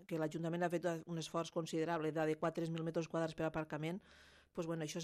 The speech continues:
hagués quedat una mica incomplet, no? Incomplet. Llavors, pensem que ha quedat fantàstic i pensem que a l'octubre, que és quan faran la part de plantació, de, de plantació autòctona, perquè han, van, van retirar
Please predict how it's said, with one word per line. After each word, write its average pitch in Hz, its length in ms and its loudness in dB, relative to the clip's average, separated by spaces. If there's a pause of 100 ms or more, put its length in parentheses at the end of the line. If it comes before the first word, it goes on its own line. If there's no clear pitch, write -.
hagués 180 280 0
quedat 180 160 2
una 175 100 0
mica 202 480 2 (800)
incomplet, 160 460 0 (140)
no? 185 140 -2
Incomplet. 165 480 -6
Llavors, 185 300 -2 (180)
pensem 175 280 -2
que 180 100 -2
ha 156 40 -6
quedat 165 200 0
fantàstic 196 580 -2
i 170 80 -4
pensem 160 340 -4
que 160 280 0 (420)
a 170 160 4
l'octubre, 175 560 4
que - 140 -8
és - 100 -6
quan 160 380 0
faran 156 260 -2
la 156 80 2
part 156 160 -2
de 156 100 -2
plantació, 156 640 -4
de, 151 60 -4 (180)
de 147 160 -8
plantació 147 460 -4
autòctona, 196 560 -4
perquè 151 240 -6
han, - 80 -10 (340)
van, 160 240 -4
van 156 160 -2
retirar 170 320 0